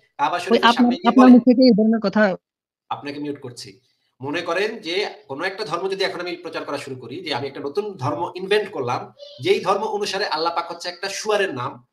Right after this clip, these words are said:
Speaker 1: এবং আমি কি কাবা শরীফের
Speaker 2: হ্যাঁ,
Speaker 1: সামনে গিয়ে সেই
Speaker 2: আপনি
Speaker 1: কথাটা
Speaker 2: এই,
Speaker 1: বলতে পারবো?
Speaker 2: এই, এই,
Speaker 1: আমার ধর্ম
Speaker 2: এগুলা
Speaker 1: অনুসারে
Speaker 2: বললেন,
Speaker 1: তো আল্লাহ
Speaker 2: এগুলা
Speaker 1: পাক
Speaker 2: আপনার
Speaker 1: একটা
Speaker 2: কাছে
Speaker 1: শুয়ারের নাম।
Speaker 2: বললেন।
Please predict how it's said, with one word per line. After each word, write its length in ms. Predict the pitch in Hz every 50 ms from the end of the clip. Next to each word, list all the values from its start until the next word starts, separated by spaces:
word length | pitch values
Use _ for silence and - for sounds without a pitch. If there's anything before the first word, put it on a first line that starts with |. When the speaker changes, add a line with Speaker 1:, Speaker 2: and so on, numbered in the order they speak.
| _ _ _
Speaker 1:
এবং 160 | 139 151 196 -
আমি 200 | - 143 147 185
কি 440 | - - 254 240 156 120 - - - - -
কাবা 220 | - 147 - 170
শরীফের 300 | 160 185 196 196 202 196
Speaker 2:
হ্যাঁ, 140 | 185 190 -
Speaker 1:
সামনে 140 | 175 185 190
গিয়ে 180 | - - 185
সেই 200 | 185 - - 226
Speaker 2:
আপনি 60 | 226
Speaker 1:
কথাটা 180 | 226 214 - 185
Speaker 2:
এই, 80 | 185 214
Speaker 1:
বলতে 160 | 208 190 -
পারবো? 240 | - 233 208 202 226
Speaker 2:
এই, 60 | 233
এই, 100 | 214 226
Speaker 1:
আমার 260 | 190 214 - 151 165
ধর্ম 220 | 247 269 - -
Speaker 2:
এগুলা 160 | 233 214 240 247
Speaker 1:
অনুসারে 140 | 220 233
Speaker 2:
বললেন, 120 | 240 233 220
Speaker 1:
তো 60 | 226
আল্লাহ 160 | 202 202 220
Speaker 2:
এগুলা 80 | 226 226
Speaker 1:
পাক 80 | 226
Speaker 2:
আপনার 100 | 233 226
Speaker 1:
একটা 80 | 202 214
Speaker 2:
কাছে 40 | 214
Speaker 1:
শুয়ারের 300 | - - 208 208 170 143
নাম। 100 | 120 -
Speaker 2:
বললেন। 140 | 151 147